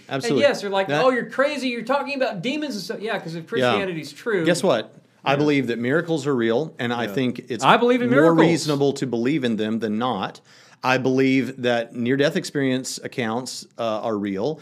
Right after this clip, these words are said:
Speaker 1: and I think it's more reasonable to believe in them than not. I believe that demons and angels and God and Jesus are all <laughs> real, and I think
Speaker 2: Yeah.
Speaker 1: it's more reasonable to believe in them than not.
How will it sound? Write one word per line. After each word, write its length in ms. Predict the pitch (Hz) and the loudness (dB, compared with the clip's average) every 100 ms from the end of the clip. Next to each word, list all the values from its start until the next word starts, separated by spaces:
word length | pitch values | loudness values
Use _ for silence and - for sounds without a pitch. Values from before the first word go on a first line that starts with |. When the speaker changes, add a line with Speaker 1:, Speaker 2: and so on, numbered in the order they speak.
| - - | -14 -10
Speaker 1:
and 80 | 113 | -4
I 20 | |
think 100 | 107 | -4
it's 120 | 101 117 | -4 -2
more 140 | 123 | 0
reasonable 420 | 127 101 110 107 | 0 -2 -4 -6
to 100 | - | -6
believe 300 | 110 110 147 | -4 -2 0
in 140 | 131 104 | 0 -2
them 260 | 101 101 - | -2 -4 -6
than 160 | 107 | -8
not. 400 | 95 85 120 - - - _ | -6 -6 -10 -10 -18 -20 _
I 60 | 120 | -2
believe 220 | 131 135 | 0 0
that 120 | 185 | 0
demons 540 | 151 208 190 107 92 131 | 0 2 2 0 -2 -6
and 160 | 131 175 | -8 -2
angels 520 | 196 190 135 95 - | 0 2 0 -2 -4
and 240 | 135 120 | -4 -2
God 540 | 110 196 175 110 92 87 - - | 0 2 2 2 -2 -8 -10 -4
and 180 | 139 - | -4 0
Jesus 540 | 202 208 123 101 - | 0 2 0 -2 0
are 120 | 143 | 2
all 220 | 147 143 156 | 4 4 2
<laughs> 180 | 143 | 0
real, 280 | 185 147 165 | 0 2 2
and 80 | 175 | 0
I 100 | 165 | 0
think 160 | 160 151 | 0 0
Speaker 2:
Yeah. 40 | |
Speaker 1:
it's 100 | 127 | 0
more 180 | 135 180 | 2 4
reasonable 400 | 147 135 135 131 | 2 0 0 -2
to 80 | 123 | -2
believe 240 | 131 123 | -2 -2
in 60 | 117 | -2
them 180 | 110 98 - - | -4 -8 -14 -4
than 140 | 123 135 | 2 4
not. 340 | 143 104 90 | 4 2 -2